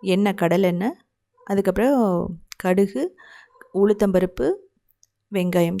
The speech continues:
சின்ன வெங்காயம் நம்ம போடணும். அதுவுமே பொடி பொடியா கட் பண்ணி உப்பு போட்டுக்கலாம். இதுக்கப்புறம் கறிவேப்பிலை, கொத்தமல்லி, மிளகு. ஏன்னா எல்லா ஃப்ளேவருமே அதிகமா இருக்கிறதுனால எக்ஸ்ட்ரா நீங்க ஃப்ளேவர் ஆட் பண்ண, ஆட் பண்ண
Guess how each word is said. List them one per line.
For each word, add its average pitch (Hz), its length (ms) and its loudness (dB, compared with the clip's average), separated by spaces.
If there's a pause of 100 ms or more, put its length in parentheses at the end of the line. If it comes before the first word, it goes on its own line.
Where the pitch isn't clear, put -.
(100)
சின்ன 233 220 2
வெங்காயம் 175 300 -2
நம்ம 170 160 -6 (160)
போடணும். 180 340 0 (140)
அதுவுமே 190 360 0
பொடி 190 220 0
பொடியா 185 280 2
கட் 170 160 -6
பண்ணி 208 180 0 (120)
உப்பு 196 260 -2
போட்டுக்கலாம். 110 500 -2 (1800)
இதுக்கப்புறம் 214 480 0
கறிவேப்பிலை, 196 500 2 (140)
கொத்தமல்லி, 185 500 0 (420)
மிளகு. 165 380 -4 (3000)
ஏன்னா 202 260 0 (280)
எல்லா 214 300 2
ஃப்ளேவருமே 190 520 -2 (120)
அதிகமா 185 400 0
இருக்கிறதுனால 175 520 -4 (320)
எக்ஸ்ட்ரா 220 320 0
நீங்க 196 220 0
ஃப்ளேவர் 196 380 4
ஆட் 185 160 0
பண்ண, 185 220 0
ஆட் 180 140 -6
பண்ண 180 160 -2